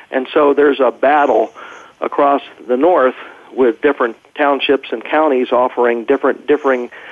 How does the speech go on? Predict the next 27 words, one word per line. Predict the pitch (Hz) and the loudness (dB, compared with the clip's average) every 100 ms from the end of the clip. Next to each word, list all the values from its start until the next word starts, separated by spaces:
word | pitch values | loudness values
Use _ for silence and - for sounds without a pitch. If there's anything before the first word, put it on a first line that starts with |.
| - - - _ | -20 -20 -20 _
amounts | - 135 147 135 - | -4 0 2 2 -2
of | - | -2
bounty | 143 165 160 | 0 0 0
money | 117 110 123 127 | 0 -2 -2 -4
to | 135 | -2
attract | 127 - 139 131 | -2 0 0 0
people | - 139 135 123 | -4 -2 0 0
from | - 127 120 107 - | 0 0 -2 -8 -4
other | - 139 | 0 0
parts | 135 143 135 - | 0 0 -2 -2
of | 131 | -4
the | 117 | -4
state | - 151 135 131 | -4 0 2 2
or | 120 | 2
other | 120 127 | 2 0
parts | 139 120 - | 0 -2 -2
of | 123 | -6
the | |
country, | - 160 160 131 120 - - - _ - | -4 -2 0 0 0 -2 -18 -20 _ -2
or | |
even | 139 117 | 0 0
foreigners, | - 170 175 143 113 123 | -2 0 0 0 -2 -4
to | - | -4
come | - 135 | -4 -2
in | 127 127 123 - - - | 0 -2 -4 -12 -20 -12
and | - 135 | -4 0
enlist, | 127 127 143 143 | 2 2 2 0